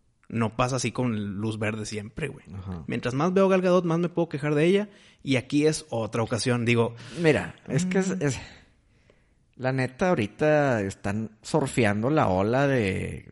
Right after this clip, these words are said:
Speaker 2: la Mujer Maravilla, ¿va?
Speaker 1: Ujú. Pero, pues, qué mal estuvo che-, la del mil novecientos ochenta y cuatro, cabrón.
Speaker 2: Sí, pero, o sea, está surfeando la, la
Speaker 1: Todavía.
Speaker 2: ola de soy bien popular ahorita.
Speaker 1: Ujú.
Speaker 2: Y agarro cualquier papel que me dan y me van a criticar bien,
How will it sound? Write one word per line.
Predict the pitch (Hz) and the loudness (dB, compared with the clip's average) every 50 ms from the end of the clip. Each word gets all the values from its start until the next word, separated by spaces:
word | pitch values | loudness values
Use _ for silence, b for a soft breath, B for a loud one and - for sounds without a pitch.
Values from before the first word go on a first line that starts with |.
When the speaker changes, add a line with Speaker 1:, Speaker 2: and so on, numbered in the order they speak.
| - _ _ _ | -20 _ _ _
Speaker 2:
la | - 90 92 | -14 -12 -10
Mujer | 92 85 - 98 90 95 | -10 -10 -10 -8 -6 -2
Maravilla, | 107 123 127 107 92 92 113 127 107 92 90 - | -2 0 0 0 0 -2 -2 -4 -4 -6 -8 -14
¿va? | - - - - 113 | -18 -18 -8 -6 -4
Speaker 1:
Ujú. | 107 104 98 98 110 - - - - | -2 -2 -4 -4 -6 -12 -18 -8 -4
Pero, | 110 110 101 101 | -4 -4 -2 -4
pues, | 110 101 - | -6 -10 -8
qué | - 113 104 | -8 -6 -4
mal | 107 110 113 107 | -4 -4 -4 -6
estuvo | - - 113 110 107 | -6 -6 -6 -6 -4
che-, | - 113 110 | -4 -4 -4
la | 101 107 104 | -2 -4 -4
del | 104 104 101 101 101 101 | -2 -4 -4 -6 -6 -8
mil | 107 107 110 | -8 -6 -6
novecientos | 110 117 117 110 - 104 | -6 -6 -6 -6 -6 -8
ochenta | 98 98 | -8 -8
y | 95 | -8
cuatro, | - 135 165 - - - - | -4 -4 -4 -2 -2 -6 -8
cabrón. | - - - - - - | -8 -10 -14 -14 -14 -14
Speaker 2:
Sí, | 131 - 160 156 143 135 - - | -4 0 2 2 4 2 0 0
pero, | 104 101 98 95 | -2 -2 -2 -2
o | 92 90 | -4 -4
sea, | - 98 98 | -6 -6 -6
está | - - - - - | -8 -8 -10 -10 -4
surfeando | - 135 143 135 - - - - - - - 113 104 92 92 90 90 95 123 | -2 -2 -2 -2 -4 -8 -12 -20 -18 -6 -2 -2 0 0 -2 -2 -2 -2 -2
la, | 143 139 123 101 - - | 0 0 0 0 -2 -2
la | - - 87 87 95 | -2 0 0 2 2
Speaker 1:
Todavía. | 95 98 104 107 113 117 | 2 4 4 4 4 4
Speaker 2:
ola | 123 131 139 147 | 4 4 4 4
de | 139 131 110 101 95 90 87 85 - - - | 4 2 2 2 0 -2 -4 -6 -8 -12 -16
soy | - - 101 92 | -10 -8 -6 -4
bien | 98 101 101 | -4 -6 -4
popular | - 135 110 - 117 104 90 87 92 107 | -4 -4 -4 -2 -4 -4 -2 -2 -2 -2
ahorita. | 107 98 127 139 139 - - - - _ _ 127 | -2 -2 -4 -4 -6 -10 -16 -20 -20 _ _ -4
Speaker 1:
Ujú. | 120 110 110 101 113 - - _ _ _ _ _ _ _ _ _ _ _ - | -2 -2 -2 -2 -4 -8 -14 _ _ _ _ _ _ _ _ _ _ _ -10
Speaker 2:
Y | 87 | -8
agarro | 90 87 80 87 87 - 117 - | -6 -4 -4 -4 -4 -6 -6 -8
cualquier | - 107 - - 98 90 - | -8 -8 -8 -8 -10 -6 -4
papel | 117 117 - 120 113 - | -4 -2 -2 -2 -2 0
que | - 123 | -2 -2
me | 123 120 | -2 -2
dan | 113 113 113 113 120 | -2 -2 -4 -4 -4
y | 127 120 | -4 -4
me | 104 92 | -4 -4
van | 95 101 | -4 -6
a | 101 | -8
criticar | - 107 104 - - - 87 85 82 87 82 87 101 | -8 -10 -12 -12 -14 -10 -10 -8 -8 -8 -8 -8 -6
bien, | 104 95 90 104 123 117 95 58 55 | -6 -6 -6 -6 -6 -6 -8 -10 -14